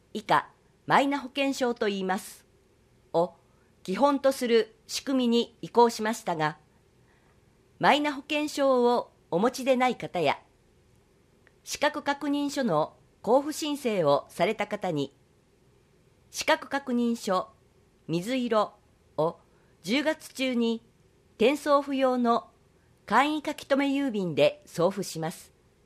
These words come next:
簡易書留郵便はポストには投函されませんので、配達時にご不在の場合は、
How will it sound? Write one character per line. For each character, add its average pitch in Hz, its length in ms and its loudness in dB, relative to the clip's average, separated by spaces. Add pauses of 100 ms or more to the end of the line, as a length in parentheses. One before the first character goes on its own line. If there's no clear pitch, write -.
(1700)
簡 226 160 2
易 302 180 -2
書 311 100 -4
留 285 320 -2
郵 285 240 -2
便 185 280 -4
は 135 220 0 (680)
ポ 311 100 0
ス - 120 -10
ト 277 100 -2
に 190 160 0
は 143 240 2 (100)
投 202 160 0
函 233 220 0
さ 226 140 -2
れ 226 80 0
ま 226 100 0
せ 226 180 -4
ん 214 80 -2
の 175 120 -6
で、 143 260 0 (960)
配 247 220 2
達 311 260 -2
時 233 120 -4
に 175 320 -4 (280)
ご 165 100 2
不 214 120 -6
在 254 200 2
の 240 140 0
場 196 160 4
合 220 180 2
は、 185 220 2